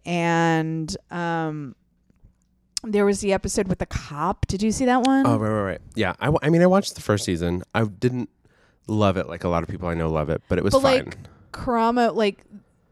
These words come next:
Speaker 1: Bobby knew that Karamo was gonna get pulled over by the cop
Speaker 2: Right.
Speaker 1: and there was gonna be that
Speaker 2: Yeah.
Speaker 1: thing and didn't tell him.
Speaker 2: That's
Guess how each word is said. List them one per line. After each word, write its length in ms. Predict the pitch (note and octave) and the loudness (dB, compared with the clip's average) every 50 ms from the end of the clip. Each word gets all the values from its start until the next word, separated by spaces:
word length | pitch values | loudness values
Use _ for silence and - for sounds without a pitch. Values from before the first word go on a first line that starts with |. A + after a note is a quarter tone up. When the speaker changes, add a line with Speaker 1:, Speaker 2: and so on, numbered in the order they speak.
| _ - | _ -8
Speaker 1:
Bobby 440 | G#3 A3+ G#3+ G#3+ A3+ A#3+ D4 C4+ B3+ | -2 4 6 6 6 6 4 2 0
knew 280 | A3+ A3 G#3+ G#3+ A3 | 0 0 0 2 2
that 120 | G#3 F3+ - | 2 0 -2
Karamo 380 | - A3 F#3+ F#3 F#3 F#3+ F#3 F#3 | -2 -4 -2 -2 0 0 0 0
was 120 | F3 - | -2 -2
gonna 160 | - F3 E3+ | -2 -2 -2
get 100 | E3+ D#3+ - | -2 -2 -2
pulled 220 | - G3 F3 E3 | -2 -2 0 0
over 200 | D#3+ D#3 D3+ E3 | 0 0 0 0
by 140 | D#3+ D#3 D3 C#3+ | -2 -2 -4 -8
the 80 | C#3 | -10
cop 280 | - D#3+ C#3+ D3+ - - | -10 -10 -8 -6 -4 -2
Speaker 2:
Right. 100 | - D#3 | 0 0
Speaker 1:
and 80 | F3+ | 2
there 60 | F3 E3 | 2 0
was 120 | D#3+ - | 0 0
gonna 120 | F3 E3+ | -4 -4
be 80 | E3 D#3+ | -4 -2
that 100 | D#3 D#3 | -2 -2
Speaker 2:
Yeah. 60 | - D#3 | -2 -4
Speaker 1:
thing 160 | F3+ F#3 D3+ | -4 -6 -6
and 120 | G3+ F#3 D#3 | -6 -6 -4
didn't 340 | - F3+ F3 F#3+ D#3+ - | -4 -4 -4 -4 -6 -8
tell 280 | - - D#3 C3+ D3 D#3+ | -10 -10 -8 -6 -6 -4
him. 360 | F#3+ A#3 B3+ C#4 D4 E4 E4+ - - | -2 0 0 0 -2 -2 -6 -10 -14
Speaker 2:
That's 180 | - - - | -18 -18 -20